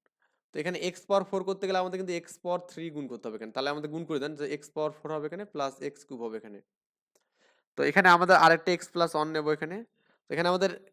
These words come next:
কত লাগবে এখানে? প্লাস সিক্স এক্স স্কয়ার লাগবে এখানে। তাহলে আমাদের কি এই যে একটা আর একটা সাত হবে এখানে তখন। আহ, সিক্স এক্স কিউব হবে এখানে, প্লাস কত এখানে? সিক্স এক্স স্কয়ার।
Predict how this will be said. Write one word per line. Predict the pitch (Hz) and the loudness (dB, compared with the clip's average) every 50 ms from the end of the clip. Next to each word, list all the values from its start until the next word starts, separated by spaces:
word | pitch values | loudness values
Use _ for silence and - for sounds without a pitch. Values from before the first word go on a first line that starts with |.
| _ _ - 185 | _ _ -2 0
কত | 175 170 180 175 | 0 0 2 0
লাগবে | 170 170 175 180 | 0 0 0 -4
এখানে? | 202 208 202 202 | -4 -4 -4 0
প্লাস | 190 175 170 175 175 - - - - - - - | 2 4 4 4 2 -2 -8 -10 -12 -14 -10 -4
সিক্স | 202 202 202 - - - - _ - 165 | -4 -4 -4 -6 -14 -18 -14 _ -8 -8
এক্স | 165 - - - 185 170 | -6 -6 -6 -6 -6 -6
স্কয়ার | - - 156 127 120 117 | -4 -4 -4 -2 -2 -4
লাগবে | 110 110 113 | -6 -8 -10
এখানে। | - 120 117 139 | -12 -8 -4 -2
তাহলে | 139 147 151 | -2 0 0
আমাদের | 160 156 165 160 160 | -2 -2 -4 -6 -6
কি | - 151 143 143 | -6 -6 -4 -4
এই | 143 135 | -4 -4
যে | 147 135 - 151 147 | -6 -4 -2 -2 -4
একটা | 151 - 175 160 | -2 -2 0 0
আর | 156 156 | 0 -2
একটা | 156 - - | -4 -8 -6
সাত | - 151 - 151 | -4 -4 -4 -4
হবে | 143 135 147 | -4 -6 -6
এখানে | 143 151 143 - | -6 -6 -10 -10
তখন। | 139 139 147 160 202 220 | -12 -12 -12 -12 -12 -14
আহ, | _ _ _ _ _ _ _ _ _ _ _ _ _ _ _ - - 135 135 135 - - - - | _ _ _ _ _ _ _ _ _ _ _ _ _ _ _ -6 -4 -2 -2 -2 -4 -8 -8 -6
সিক্স | 170 170 170 - - 160 165 | -6 -6 -6 -6 -6 -6 -6
এক্স | 165 - - - - | -6 -6 -10 -16 -10
কিউব | 170 165 165 165 | -8 -8 -4 -4
হবে | 170 165 170 170 | -4 -4 -4 -4
এখানে, | 175 175 185 208 233 220 _ _ | -6 -6 -8 -8 -10 -10 _ _
প্লাস | - 156 151 156 151 156 - | -2 0 0 0 0 -2 -6
কত | 156 147 160 | -10 -8 -8
এখানে? | 170 190 220 202 202 - - | -10 -10 -10 -12 -14 -14 -12
সিক্স | 170 165 - - - | -12 -12 -12 -10 -12
এক্স | 139 - - 143 - | -12 -8 -8 -10 -10
স্কয়ার। | - - 117 107 | -10 -10 -10 -10